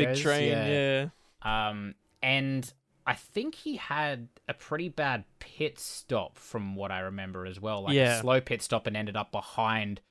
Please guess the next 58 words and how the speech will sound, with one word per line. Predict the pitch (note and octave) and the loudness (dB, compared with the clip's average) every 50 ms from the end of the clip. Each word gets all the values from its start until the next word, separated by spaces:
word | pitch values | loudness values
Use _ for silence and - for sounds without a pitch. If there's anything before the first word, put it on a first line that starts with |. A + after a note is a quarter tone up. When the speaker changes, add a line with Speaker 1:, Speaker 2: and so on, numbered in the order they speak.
| _ _ _ | _ _ _
Speaker 2:
He | - E3+ F3 | 8 8 8
Speaker 1:
uh, | D#3+ | 8
Speaker 2:
just | C3+ - - F#3+ G3 - - - | 6 6 10 10 10 10 8 8
Speaker 1:
a | A#2+ | 6
Speaker 2:
got | F#3 - | 6 8
behind | - - B2 B2+ - | 8 8 10 10 10
Speaker 1:
D | - | 8
R | D3+ | 8
S | D3 | 8
Speaker 2:
another | D3 D3+ D3+ D#3 D#3 | 6 6 6 6 4
Speaker 1:
train. | - F3+ | 4 4
Speaker 2:
train, | - D#3+ C#3 C3 B2+ B2+ B2+ | 6 8 8 8 8 6 2
which | B2 B2 - - | -2 -4 -2 -2
ended | D3 C3 B2+ B2 | -2 0 0 -2
up | B2 A#2 | -2 -2
holding | C3+ B2+ A#2+ C#3 C#3 C#3 | 2 6 8 8 10 10
Speaker 1:
Yeah, | C#3 C3+ | 8 8
Speaker 2:
up | C3+ B2+ A#2+ A#2 A2+ | 8 8 6 6 6
even | A#2 A#2+ | 4 4
Speaker 1:
yep. | B2 A#2+ B2 | 4 4 4
Speaker 2:
more, | B2+ B2+ B2+ B2 A#2+ A#2+ A#2+ | 2 2 2 2 2 0 0
yeah. | B2 B2+ B2 B2 B2 A#2+ B2 - | -2 -2 -4 -4 -6 -6 -8 -8
Speaker 1:
So | - - - D#3+ D3+ D3 C#3+ | -6 0 4 4 6 6 4
the | C3+ D3 | 2 0
fact | - - F#3+ G3 G#3 - - | -4 0 0 0 0 0 -4
that, | F#3+ - | -6 -2
you | C#3+ C#3 | -2 0
know, | C3 C3 | 0 0
he | B2 - F3 F#3 | 2 2 0 2
got, | F3+ F#3+ D#3+ C3 - - _ _ _ _ | 4 2 2 2 0 -6 _ _ _ _
he | - - E3 | -4 -2 0
got | F3 G3+ E3+ - | 2 2 0 -2
fifth, | - - - D3+ C3 A2 - - | -4 -4 2 2 2 2 2 -2
imagine | A#2 A#2 A#2+ C#3 C3 E3+ E3 D3+ | -2 0 2 0 0 0 -2 0
what | C3+ C3 B2 | 0 0 0
he | A2+ - - - | -2 -4 -8 -16
could | - - - C3 C3+ C#3 C3+ | -16 -8 -4 -4 -2 -2 -2
have | C3+ C3 A#2 G#2 - _ | -2 -4 -4 -6 -10 _
done | - A#2 A2 G#2+ G#2 G2+ G2+ G2+ G2+ - - | 0 0 0 0 0 -2 -4 -6 -8 -8 -8
if, | A2+ G#2 G2+ - - - - - _ _ _ _ _ _ _ _ _ _ _ D4+ | -8 -8 -8 -10 -14 -18 -18 -20 _ _ _ _ _ _ _ _ _ _ _ -6
may-, | F#3+ G#3 A3 - C#3+ | -2 -2 -2 0 2
maybe, | F#3 G#3+ A3+ G3+ F#3+ D3+ - _ C#3+ | 4 4 4 4 2 -2 -2 _ -4
let's, | E3 F#3 F#3+ - - - - _ D#3 D3 D3+ D3 - - | -2 -2 -2 -2 -4 -6 -8 _ -10 -8 -8 -8 -10 -10
ignoring | D3 D3+ D#3+ C3+ C3+ D3+ D#3 D#3 D#3 D3+ C#3+ B2+ | -6 -4 -2 0 2 4 6 6 6 6 4 2
the, | A#2 B2+ A2+ A2+ A2 G#2 | 0 2 2 2 0 0
he | - A2+ A2 | -2 -4 -4
was | G2+ G#2 G2 - - - - _ - | -4 -4 -6 -6 -8 -10 -12 _ -2
up | A2 B2 - - C#3 C3+ | -2 -2 -2 -6 -12 -6
behind | B2 G#2+ - - A#2 G#2 G2+ | -6 -4 0 2 0 2 2
Ocon | G2+ G2 - - G2 F#2 F#2 | 0 -2 -2 -4 -8 -8 -8
for | F#2 - G#2 F#2+ | -8 -8 -6 -6
ages. | F2+ D#2+ E2 E2 - F2 D#2+ E2 E2+ - - - - | -6 -6 -10 -12 -14 -16 -14 -14 -14 -16 -16 -16 -12
Uh, | G#2+ G2 F2+ F2+ F2 F2 F2 F2+ E2 | -10 -8 -8 -6 -8 -8 -8 -8 -8
you | F#2+ F#2+ | -8 -8
know, | F#2 | -8
he | F#2+ G#2 G#2+ | -6 -6 -6
was | G#2 F#2+ | -4 -4
on | G#2 F#2 F#2 F#2 F#2 F#2+ | -6 -6 -6 -8 -10 -12